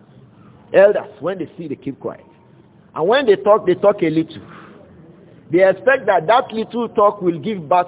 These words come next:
to other thoughts inside your mind because they think that you're a reasonable person. But you see the other group, they want to agitate you, scatter the whoa, ho, ho, ho, ho.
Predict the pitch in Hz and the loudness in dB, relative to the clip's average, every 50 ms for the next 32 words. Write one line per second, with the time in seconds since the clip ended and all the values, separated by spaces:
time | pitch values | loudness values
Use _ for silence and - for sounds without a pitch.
0 | - - - 156 147 - 180 180 170 180 180 175 - 165 170 165 165 - - 170 | -4 -8 -10 -6 -2 0 0 2 2 0 0 -2 -4 -4 -2 -2 -4 -4 -6 -8
1 | 170 165 - 165 170 160 151 151 143 135 131 139 139 123 95 - - - - - | -6 0 2 2 2 4 4 2 2 2 0 -2 -6 -6 -10 -14 -20 -20 -20 -20
2 | - - - - 147 - 196 214 208 175 180 170 175 208 214 214 180 170 147 147 | -20 -14 -10 -8 -4 -2 -2 0 0 0 -2 -2 0 -2 0 2 2 2 4 4
3 | 143 139 139 135 156 156 - 165 165 160 156 160 156 - 151 135 - - - - | 4 4 4 2 0 -2 -2 -2 -2 0 0 -2 -2 0 -2 -2 -2 -6 -12 -20
4 | - _ _ _ _ - - - - - - - - 185 220 247 240 - 311 330 | -20 _ _ _ _ -20 -20 -20 -20 -20 -20 -6 -2 0 0 0 0 -2 -2 -2
5 | 294 262 247 254 247 254 262 247 180 202 247 240 - - 208 208 202 233 262 285 | 0 2 2 2 4 2 0 0 -2 -4 -8 -8 -6 -2 0 2 4 4 4 2
6 | - 254 220 196 208 196 160 220 214 - 262 269 262 - 233 240 220 240 - - | 2 -2 -4 -4 -4 -4 -6 -8 -8 -6 -6 -6 -6 -8 -10 -12 -12 -8 -4 -4
7 | 262 262 254 254 269 262 233 240 226 233 240 254 269 269 240 214 254 285 269 254 | -4 -2 -2 -4 -6 -6 -6 -8 -6 0 2 2 2 2 2 0 0 0 0 0
8 | 185 214 247 254 233 185 190 214 214 165 143 160 143 110 | 0 0 0 0 0 2 2 0 0 0 -2 -6 -10 -10